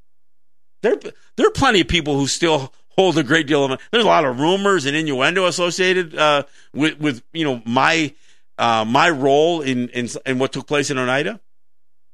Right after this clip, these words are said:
Even as more and more people got peeled off and disowned and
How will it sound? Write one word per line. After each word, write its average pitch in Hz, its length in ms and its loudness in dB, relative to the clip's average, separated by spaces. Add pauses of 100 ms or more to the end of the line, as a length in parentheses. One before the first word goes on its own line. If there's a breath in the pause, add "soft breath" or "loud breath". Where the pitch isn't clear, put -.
(220)
Even 269 260 4
as 196 120 2
more 208 320 2
and 233 80 0
more 220 200 2
people 240 340 -2
got 175 260 0
peeled 196 300 0
off 196 260 2
and 127 140 -6
disowned 165 500 2
and 123 180 -2